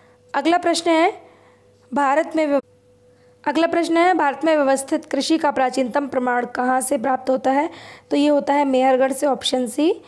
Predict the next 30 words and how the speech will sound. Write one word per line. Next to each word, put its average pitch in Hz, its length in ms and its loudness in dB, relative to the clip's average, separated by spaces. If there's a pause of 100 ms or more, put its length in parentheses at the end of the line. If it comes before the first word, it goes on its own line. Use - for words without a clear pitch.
(360)
अगला 311 240 0
प्रश्न 330 260 -2
है, 330 80 4
भारत 285 340 0
में 294 120 0
पहली 294 400 2
फ्रेंच 302 360 -2
बस्ती 269 380 0
कहाँ 262 220 -4
पर 269 140 0
स्थापित 269 420 -4
की 254 140 -4
गई 233 160 0
थी? 233 240 -4 (420)
भारत 285 240 -2
में 320 120 -2
पहली 302 260 0
फ्रेंच 302 320 -2
बस्ती 294 460 0 (320)
ये 311 120 2
स्थापित 320 420 -2
की 311 160 0
गई 269 160 2
थी, 294 180 2
ऑप्शन 269 380 0
ए 277 100 4
हुगली 254 300 0
नदी 269 220 0
के - 380 -6
किनारे। 277 380 0